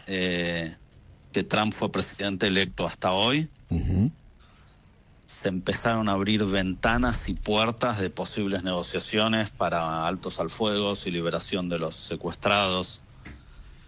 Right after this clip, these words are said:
Speaker 1: En función de esa lectura, parecería ser que todo tiende hacia una, no te digo una solución, pero sí una, una desescalada.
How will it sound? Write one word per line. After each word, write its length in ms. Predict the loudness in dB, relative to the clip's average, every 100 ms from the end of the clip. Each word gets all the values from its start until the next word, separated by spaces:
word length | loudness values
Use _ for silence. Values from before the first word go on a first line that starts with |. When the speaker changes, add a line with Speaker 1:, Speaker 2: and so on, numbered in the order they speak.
| -20 -20 -20 -20 -20 -20 -20 -20 -4
Speaker 1:
En 120 | 0 2
función 420 | 2 4 4 2
de 60 |
esa 140 | 2 2
lectura, 480 | 0 2 2 2 2
parecería 600 | 0 0 2 4 4 4
ser 420 | 2 2 0 0 -2 -2 -8 -20 -14 -14 -4
que 100 | -2
todo 420 | 0 2 2 0
tiende 680 | -2 0 0 2 2 2 0 -4 0
hacia 640 | 0 0 -2 0 0 -2 -8
una, 560 | -8 -4 0 0 0 -4 -12 -20 -20 -20 -20 -20 -20 -18 -16 -16 -2
no 140 | 0
te 80 | 4
digo 120 | 4
una 120 | 4
solución, 680 | 2 2 0 2 4 4 2
pero 200 | 0 0
sí 260 | 0 2 2
una, 680 | 4 4 4 2 0 -2 -6 -16 -20 -20 -20 -20 -20 -20 -20 -14
una 280 | -4 2 4
desescalada. 1000 | 4 2 0 -2 0 2 4 2 2 -2